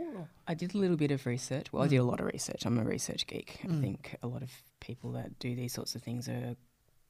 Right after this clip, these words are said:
Speaker 2: planners. I try not to get too involved with really specific training programs 'cause there's a lot of noise out there.
Speaker 1: Mm.
Speaker 2: People do things very differently.
Speaker 1: Mm.
Speaker 2: But I did Google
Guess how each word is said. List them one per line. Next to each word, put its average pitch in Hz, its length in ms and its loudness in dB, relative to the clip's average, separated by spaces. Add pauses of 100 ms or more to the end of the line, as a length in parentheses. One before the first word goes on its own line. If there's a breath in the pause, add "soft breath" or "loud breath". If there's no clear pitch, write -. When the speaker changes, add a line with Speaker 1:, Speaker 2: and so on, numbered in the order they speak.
(120)
Speaker 2:
planners. 123 680 -2 (400 loud breath)
I 165 100 4
try 190 180 6
not 226 200 4
to 214 460 4
get - 200 0
too 196 160 2
involved 165 600 4
with 143 200 0
really 143 320 2
specific 131 640 -2 (240)
training 135 300 2
programs 143 400 0
'cause 165 100 0
there's 143 160 2
a 143 80 2
lot 147 140 4
of 135 40 4
noise 131 300 4
out 120 140 0
there. 117 320 -2
Speaker 1:
Mm. 160 260 2 (400)
Speaker 2:
People 135 580 -2
do 135 140 -2
things 127 260 -2
very 127 160 -2
differently. 135 800 0
Speaker 1:
Mm. - 60 -20 (720 loud breath)
Speaker 2:
But 151 120 2
I 160 80 6
did 147 240 4
Google 147 480 2